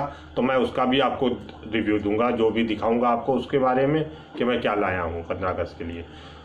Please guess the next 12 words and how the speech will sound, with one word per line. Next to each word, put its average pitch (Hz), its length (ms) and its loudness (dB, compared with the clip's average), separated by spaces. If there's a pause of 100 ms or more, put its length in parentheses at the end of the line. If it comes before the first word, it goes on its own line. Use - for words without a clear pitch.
(560)
तो 143 120 4
दूसरा 135 360 2
ये 135 160 2
हो 113 140 6
गया 107 200 2
friends। 87 480 -4 (1120)
तीसरा 135 340 2
मंजा 156 340 4
है 156 220 4
ये 156 140 4
हसीन 127 440 0
लल्ला 104 500 2